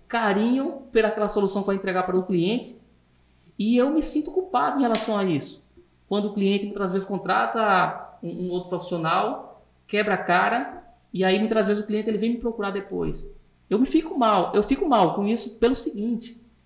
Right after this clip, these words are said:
porque eu começo a pensar, o que que eu poderia ter melhorado pra fechar já da primeira vez e não deixar o cliente ter essa decepção que ele teve?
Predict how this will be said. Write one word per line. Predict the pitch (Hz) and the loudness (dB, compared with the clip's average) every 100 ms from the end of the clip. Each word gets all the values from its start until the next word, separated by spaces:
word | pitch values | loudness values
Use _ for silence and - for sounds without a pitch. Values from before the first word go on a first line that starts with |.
| _ - | _ -12
porque | 185 220 220 214 208 - | -6 -2 0 2 0 -2
eu | 190 | -4
começo | 214 214 220 | -2 -2 -2
a | |
pensar, | - 240 - 196 175 147 - - | -4 -4 -4 -6 -4 -6 -12 -14
o | - | -10
que | 277 | -8
que | 330 | -6
eu | |
poderia | 320 277 262 247 | -6 -6 -4 -4
ter | 240 | -2
melhorado | 220 202 196 214 214 | -2 0 0 0 -2
pra | 226 | -4
fechar | 226 214 226 | -2 -2 -2
já | 202 254 | -2 -2
da | |
primeira | 302 262 247 208 | -2 -2 0 0
vez | 165 202 269 - - - - | 2 0 -2 -6 -14 -16 -6
e | 214 | -2
não | 247 | 2
deixar | 262 - 247 | 2 2 0
o | 247 | 0
cliente | 226 240 233 | 0 0 -4
ter | - 220 240 | 2 2 2
essa | 220 226 | 0 0
decepção | 226 240 - - 247 202 | 0 -2 -4 -4 0 0
que | - | 2
ele | 226 | 0
teve? | 220 233 202 151 | 0 -2 -2 -4